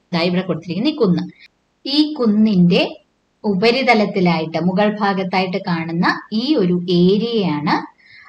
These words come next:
പോളിസിന്റെ കേന്ദ്രം എന്ന് പറയുന്നത്, പോളിസിന്റെ കേന്ദ്രസ്ഥാനം എന്ന്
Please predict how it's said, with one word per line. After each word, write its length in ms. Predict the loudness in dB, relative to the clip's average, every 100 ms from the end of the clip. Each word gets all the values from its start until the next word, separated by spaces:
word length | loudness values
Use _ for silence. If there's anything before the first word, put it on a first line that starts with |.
| _ 2
പോളിസിന്റെ 1080 | 4 6 6 6 4 2 -2 2 4 4 2 -2 -14 0
കേന്ദ്രം 600 | 2 4 2 2 2 0 -2 -8
എന്ന് 200 | -4 0
പറയുന്നത്, 420 | 0 0 -2 -4 -6
പോളിസിന്റെ 520 | 0 2 2 0 -2 0
കേന്ദ്രസ്ഥാനം 880 | 0 0 0 0 -2 -4 -4 -2 -2 -4 -6
എന്ന് 260 | -4 -4